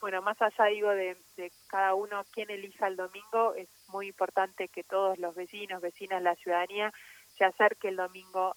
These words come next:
a, a votar, porque bueno, es un momento democrático donde tenemos la posibilidad justamente de elegir qué país queremos, y recordar también que de diez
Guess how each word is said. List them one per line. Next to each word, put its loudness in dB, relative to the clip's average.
a, -4
a -8
votar, 4
porque -8
bueno, -4
es -18
un -20
momento -6
democrático -2
donde 4
tenemos -6
la 2
posibilidad -4
justamente -6
de -2
elegir -10
qué -2
país 0
queremos, 0
y -12
recordar 4
también -4
que -10
de -6
diez -6